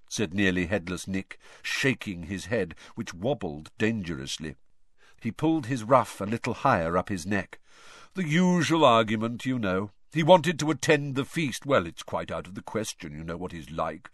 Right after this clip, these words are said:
Utterly uncivilized. Can't see a plate of food without throwing it. We held a ghosts' council. The fat friar was all for giving him the chance,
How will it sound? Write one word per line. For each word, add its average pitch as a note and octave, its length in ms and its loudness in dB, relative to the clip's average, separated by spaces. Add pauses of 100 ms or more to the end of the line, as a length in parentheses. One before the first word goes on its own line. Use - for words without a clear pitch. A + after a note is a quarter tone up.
(180)
Utterly F#2+ 380 2
uncivilized. E2 880 -8 (220)
Can't A#2+ 260 6
see C3+ 100 0
a G#2 80 2
plate C3 280 0
of B2+ 100 -4
food C#3 380 -4
without D3 280 4
throwing E3 480 -2
it. E2 160 -10 (560)
We C#3 180 6
held E3 320 6
a D3 40 4
ghosts' - 600 2
council. C#3+ 640 0 (360)
The A#2 80 -6
fat E3+ 300 4
friar B2+ 460 8
was B2+ 160 0
all E3 180 0
for E3 140 -4
giving D#3 280 -2
him E3 160 -2
the F3+ 100 -2
chance, C#3 500 0